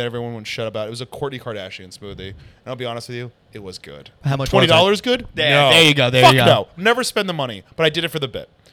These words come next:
Speaker 1: You gotta do it for the bit.
Speaker 2: You gotta do it for a bit.
Speaker 1: So my friend who's helping me film had never been to an Erewhon. So I'm, like, taking him around and go, "Look how fucking crazy this is. It's in a jar, and now it's twenty-five bucks," or whatever.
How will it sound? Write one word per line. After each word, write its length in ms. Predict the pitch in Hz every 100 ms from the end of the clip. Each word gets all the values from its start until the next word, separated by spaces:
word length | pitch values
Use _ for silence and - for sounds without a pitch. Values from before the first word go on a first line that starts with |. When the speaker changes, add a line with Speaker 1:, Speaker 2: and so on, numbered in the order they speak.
| _ _
Speaker 1:
You 60 |
gotta 140 | 330 285
do 100 | 170
it 40 |
for 60 | 135
the 80 |
bit. 100 | 95
Speaker 2:
You 60 | 285
gotta 160 | 349 381
do 20 |
it 60 |
for 80 | 415
a 40 | 415
bit. 220 | 440 392
Speaker 1:
So 100 | -
my 140 | 165
friend 260 | 147 180 180
who's 120 | 175
helping 220 | 160 147
me 80 | 147
film 340 | - 196 196 147
had 120 | 131
never 180 | 120 120
been 100 | 120
to 140 | 123
an 60 | 127
Erewhon. 400 | 170 135 95 -
So 100 | 113
I'm, 60 |
like, 140 | 117 110
taking 280 | 120 110
him 80 | 113
around 200 | 107 123
and 80 | 117
go, 80 | 95
"Look 200 | 104 117
how 80 | 113
fucking 340 | - 113 98
crazy 320 | - 113 104
this 240 | 98 123 110
is. 160 | 90
It's 140 | 98 113
in 100 | 107
a 60 |
jar, 400 | 98 113 131 123
and 80 | 107
now 160 | 110 113
it's 120 | -
twenty-five 540 | - 127 120 120 113
bucks," 240 | 123 104 98
or 60 |
whatever. 400 | 98 127 113 95